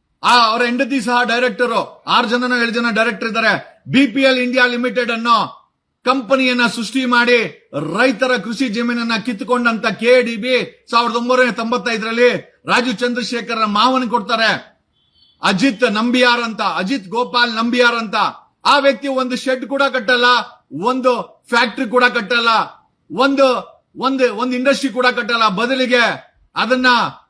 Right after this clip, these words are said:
ಕುವೈತ್ ಬ್ಯಾಂಕ್ ಅಲ್ಲಿ ಅಡಮಾನ ಇಟ್ಟು ಎರಡ್ ಸಾವಿರದ ನಾಲ್ಕರಲ್ಲಿ, ಎರಡ್ ಸಾವಿರದ ಒಂಬೈರ, ಒಂಬತ್ತರಲ್ಲಿ ಕಟ್ಟ, ಕಟ್ಟ ಸುಬ್ರಹ್ಮಣ್ಯ ನಾಯ್ಡು ಆಶೀರ್ವಾದ ಪಡ್ಕೊಂಡು ಪರ್ಮಿಷನ್ ತಗೊಂಡು ಅದನ್ನ ಬಿಡಿ ಬಿಡಿಯಾಗಿ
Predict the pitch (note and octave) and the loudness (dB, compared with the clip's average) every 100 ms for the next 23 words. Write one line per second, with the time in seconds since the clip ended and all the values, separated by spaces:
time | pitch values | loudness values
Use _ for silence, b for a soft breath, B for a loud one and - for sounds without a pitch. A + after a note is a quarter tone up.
0 | _ A#3+ C4+ D4+ B3 B3 A#3+ A#3 A3 B3 | _ 2 2 2 2 0 0 -2 0 2
1 | C4 C4 A#3+ G3 C#4 C#4 G3 - _ D#3 | 2 2 -2 -2 2 2 0 -8 _ -6
2 | A3+ A3 C4 B3 A#3 A3 A#3+ A3+ B3 B3 | -6 0 2 2 0 0 0 2 0 2
3 | B3+ G#3 - _ D3+ A3 B3+ - B3 A#3 | 2 2 -6 _ -2 0 0 2 0 0
4 | A3+ A3+ B3+ A#3+ A#3 G3+ B3 B3+ B3 A#3+ | -4 0 2 2 0 0 0 2 0 2
5 | B3 F#3+ - _ _ - B3 - C4 G#3+ | 2 0 -8 _ _ -2 -2 4 4 4
6 | - - _ A#3+ A3 C#4 C4+ B3 B3+ A3+ | -2 -14 _ -8 -4 0 0 0 -4 0
7 | B3+ B3+ B3+ B3 B3 A3+ A#3+ A#3+ B3 F#3+ | 0 0 -2 -2 -2 2 2 4 2 2
8 | - _ F#3 B3 C#4 C4 B3 B3 A3+ A3 | -10 _ -2 0 -2 -2 0 0 -2 -4
9 | A#3 A#3+ A#3+ C4 B3 A#3+ C#4 A#3+ B3+ A3+ | -4 -2 2 2 0 -2 0 0 -2 -2
10 | A#3 A3 A3+ C#4+ C#4+ - _ F3+ A3+ B3 | -4 0 2 0 -2 -16 _ -4 -2 2
11 | B3 F3 - _ _ C3 A#3 C4 A#3+ B3 | 2 2 -4 _ _ -4 -2 -2 -2 0
12 | A#3+ A3+ A3 A3 D3 - | 0 0 0 -4 -6 -12